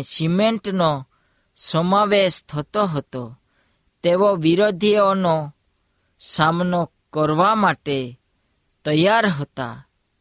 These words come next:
તેઓએ તેમનું કામ કર્યો. પરમેશ્વરે બાકીનું કામ તેણે પોતાની રીતે કર્યો અને દેવની સુરક્ષા માટે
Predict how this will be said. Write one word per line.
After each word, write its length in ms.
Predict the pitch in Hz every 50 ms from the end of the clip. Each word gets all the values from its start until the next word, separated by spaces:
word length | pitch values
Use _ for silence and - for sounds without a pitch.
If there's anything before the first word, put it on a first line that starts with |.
| _ _ _ _ _ _ _ -
તેઓએ 540 | 170 170 180 196 220 233 226 220 208 180 156 135 123 139 147 _ _ _ _ _ _ _ _ _ _ _ _ _ _ _
તેમનું 440 | 160 160 160 175 185 196 240 240 214
કામ 360 | - - 165 151 151 147 139 127 135 147 - _ _ _ _ _ _ _ _ _ _ _ _
કર્યો. 560 | 151 160 170 170 214 226 208 175 156 139 156 - _ _ _ _ _ _
પરમેશ્વરે 840 | 147 151 156 175 196 220 214 - - - 175 165 156 143 139 135 131 127 131 - _ _ _ _ _ _ _ _ _ _ _
બાકીનું 680 | 143 127 123 143 143 147 - - 190 214 208 208 208 190
કામ 360 | - - 143 135 131 127 120 120 127 - _ _ _ _ _ _ _ _ _ _
તેણે 260 | 165 165 165 165 160
પોતાની 640 | 156 - - 147 143 - - 180 180 196 214 214 214
રીતે 320 | 185 170 147 - - 151 151
કર્યો 460 | - - 139 135 120 120 127 123 120 - 156 _ _ _ _ _ _ -
અને 180 | 123 117 117 117
દેવની 880 | 113 117 147 165 185 208 208 214 208 208 202 196 190 180 156 131 135 - _ _ _ _ _ _ _ _ _ _ _ -
સુરક્ષા 760 | - - - 156 170 180 214 220 214 - - - 220 208
માટે 400 | 196 180 156 143 - _ 139 131